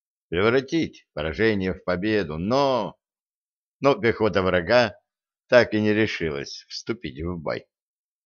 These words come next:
То ли воевода был среди смолевников,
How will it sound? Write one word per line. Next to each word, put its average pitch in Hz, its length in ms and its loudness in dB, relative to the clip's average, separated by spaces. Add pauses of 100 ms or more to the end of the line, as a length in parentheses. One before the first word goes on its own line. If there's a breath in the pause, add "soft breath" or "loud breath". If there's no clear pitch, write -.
(480)
То 156 160 4
ли 120 300 4
воевода 104 580 4
был 113 240 0
среди 101 360 -4
смолевников, 92 880 -2